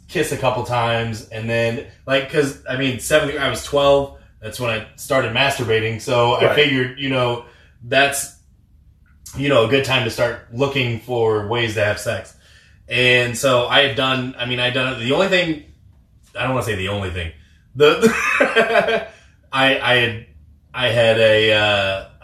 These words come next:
Speaker 1: damn, I don't know how I wanna put this. I had used my hands with a lady, um, but I, I hadn't used my mouth or my penis yet. So,
Speaker 2: Okay.
Speaker 1: yeah, I had, I had done that, and the,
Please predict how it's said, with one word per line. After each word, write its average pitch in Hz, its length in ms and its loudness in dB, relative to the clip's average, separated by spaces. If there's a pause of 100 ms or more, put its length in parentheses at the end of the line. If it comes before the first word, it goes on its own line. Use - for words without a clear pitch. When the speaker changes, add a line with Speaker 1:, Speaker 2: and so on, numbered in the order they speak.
(360)
Speaker 1:
damn, 107 300 -8
I 107 80 -8
don't 113 80 -2
know 107 80 -2
how 107 140 0
I - 20 -2
wanna 98 160 -4
put 113 140 -6
this. 92 200 -14 (520)
I 120 60 2
had 127 100 2
used 135 180 0
my 127 140 2
hands 156 520 0
with 160 120 0
a 156 60 2
lady, 151 540 2 (840)
um, 117 680 2
but 107 360 -4
I, 104 380 -8
I 113 120 -8
hadn't 120 240 -2
used 117 160 -6
my 101 100 -4
mouth 123 420 -2
or 107 160 -6
my 101 100 -10
penis 107 360 -10
yet. - 320 -20
So, 131 160 -10
Speaker 2:
Okay. 104 220 -4 (600)
Speaker 1:
yeah, 135 340 0
I 127 140 0
had, 117 140 0
I 123 200 2
had 113 100 -6
done 120 220 0
that, 123 360 -4 (100)
and 107 640 -8 (260)
the, - 320 -12